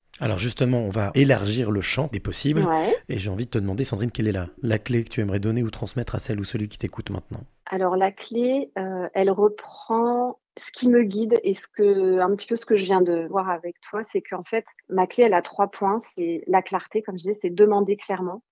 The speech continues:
Speaker 2: Donc, d'oser, parce que souvent, on sait ce qu'on veut pas. <laughs>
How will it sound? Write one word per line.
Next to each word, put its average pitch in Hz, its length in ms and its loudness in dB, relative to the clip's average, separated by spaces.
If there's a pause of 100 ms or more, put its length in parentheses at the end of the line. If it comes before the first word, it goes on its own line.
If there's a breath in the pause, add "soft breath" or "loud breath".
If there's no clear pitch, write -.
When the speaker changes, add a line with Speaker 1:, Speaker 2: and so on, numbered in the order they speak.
(120)
Speaker 2:
Donc, 180 240 -4
d'oser, 208 280 4
parce 233 120 -2
que - 100 -14
souvent, 208 300 -4
on 196 40 -2
sait 220 240 -6
ce - 120 -12
qu'on 180 180 -6
veut 170 260 -8
pas. 220 240 4 (340)
<laughs> - 300 6